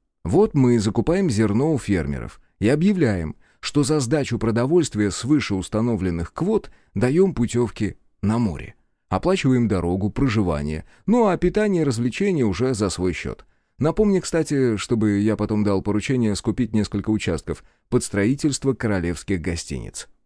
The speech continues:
Ранета кивнула, хотя от обилия информации и новых слов голова у нее уже слегка плыла. Или это от жары? «Но что это нам дает?» только и спросила она. «Если мы тратим деньги на этих людей?» «Во-первых, мы им продаем мечту.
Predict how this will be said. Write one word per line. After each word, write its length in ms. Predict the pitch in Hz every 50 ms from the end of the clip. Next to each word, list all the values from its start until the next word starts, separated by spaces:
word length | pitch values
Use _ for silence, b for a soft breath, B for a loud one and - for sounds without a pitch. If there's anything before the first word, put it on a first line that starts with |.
| _ _ _ _ _ _ -
Ранета 400 | - 123 127 135 139 131 - 117
кивнула, 480 | 104 - 120 110 127 147 165 170 170 151
хотя 300 | - 185 - - 107 104
от 80 | -
обилия 320 | 104 101 101 113 104 98 98
информации 560 | 95 90 - 98 101 113 131 135 - - 107
и 40 | 101
новых 280 | 98 98 92 90 -
слов 240 | - - 135 135 110
голова 360 | 98 101 92 90 90 104 117
у 100 | 120 123
нее 180 | 120 120 120 113
уже 180 | 101 82 95
слегка 400 | 98 - - 98 - - - 90
плыла. 480 | 87 - 92 90 87 87 71 60 60 - b b b b b b
Или 180 | 110 110 117
это 240 | 113 107 - 117 117
от 60 | 117
жары? 360 | 107 107 127 120 107 85 - - _ _ _ _ _ _ _ _ _ _ _ _ _ _ -
«Но 340 | - 185 180 175 175 170 170
что 180 | 165 - 214
это 140 | 208 208 190
нам 180 | 196 196 190 180
дает?» 360 | 185 180 151 127 107 - - - _ _ _ _
только 260 | - 113 107 - -
и 40 | 113
спросила 520 | 107 - - 101 90 - - 95 92 92 87
она. 220 | 85 76 69 - - _ _ _ _ -
«Если 340 | 143 165 208 202 - 180
мы 180 | 175 180 160 139
тратим 380 | - - 160 170 - 170 156 135
деньги 400 | 120 127 123 120 110 139 147 - - -
на 180 | 135 143 151 156
этих 220 | 156 190 180 -
людей?» 380 | 185 190 175 165 135 104 98 - _ _ _ _ _ _ _ _ _
«Во-первых, 800 | - 69 87 85 80 - - 131 143 165 165 143 131 110 - -
мы 440 | 92 90 98 113 139 151 160 165 - - _ _ -
им 280 | 120 131 147 147 135
продаем 580 | - - 120 117 113 110 104 104 110 113 117 113
мечту. 540 | 107 107 110 104 - - - 92 76 64